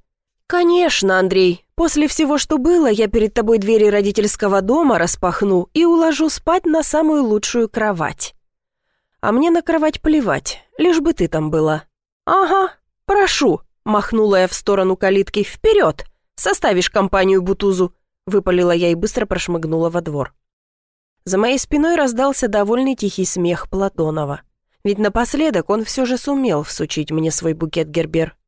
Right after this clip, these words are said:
Не выкидывать же, жалко. Мои любимые цветы.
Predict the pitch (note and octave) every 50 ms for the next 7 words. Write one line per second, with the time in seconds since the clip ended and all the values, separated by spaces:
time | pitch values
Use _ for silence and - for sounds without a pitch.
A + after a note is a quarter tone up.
0 | _ _ _ _ _ _ C4+ C4+ C4+ A#3+ B3+ A#3 - C4+ C#4 G#3+ G#3 E3+ E3 D#3
1 | D3+ D3 D3+ D3+ - - _ _ _ _ _ _ - G3+ A#3+ B3 A3+ F3 D3+ -
2 | - A#2 - - _ _ _ _ _ _ _ _ _ G3+ G#3 A3+ A3+ A3+ A3+ A3
3 | F#3+ G3+ A3+ A3+ A3 G#3+ G#3 G#3 - - - A3 A3 - _ - D#3 C3+ -